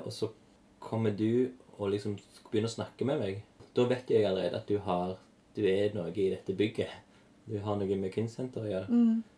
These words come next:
Speaker 1: Men jeg vet liksom ikke helt hva. Jeg har jo sett deg på åpninger, taler og bla, bla, bla. Og så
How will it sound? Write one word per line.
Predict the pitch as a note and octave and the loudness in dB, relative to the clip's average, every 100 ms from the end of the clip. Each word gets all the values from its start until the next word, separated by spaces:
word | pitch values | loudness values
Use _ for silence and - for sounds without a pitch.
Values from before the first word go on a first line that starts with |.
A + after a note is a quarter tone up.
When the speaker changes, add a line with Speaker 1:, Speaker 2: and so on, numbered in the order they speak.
| _ | _
Speaker 1:
Men | A2+ | -2
jeg | G#2+ | 0
vet | G#2 - | 0 -4
liksom | - | -4
ikke | G2+ A#2 | -4 -4
helt | G#2+ G2+ A2 A2 - | 0 2 2 -2 -6
hva. | - G2 G#2+ | 0 4 4
Jeg | G#2 | 4
har | G2+ | 4
jo | G#2 | 2
sett | - G#2+ - | 0 -4 -2
deg | G2+ | 0
på | F#2 F#2+ | 0 0
åpninger, | F#2 - G2 G2 G2 G2 F#2+ - - - | -4 -6 -6 -4 -4 -4 -8 -12 -20 -12
taler | - F#2+ F#2 F#2 - G2 F#2+ F#2 | -6 -4 -4 -4 -6 -6 -6 -8
og | - - - | -8 -10 -14
bla, | - G2 | -10 -8
bla, | G2+ G2+ | -8 -4
bla. | G#2+ D#3 - - - | -2 -4 -6 -18 -8
Og | A2+ | -6
så | - B2 | 0 6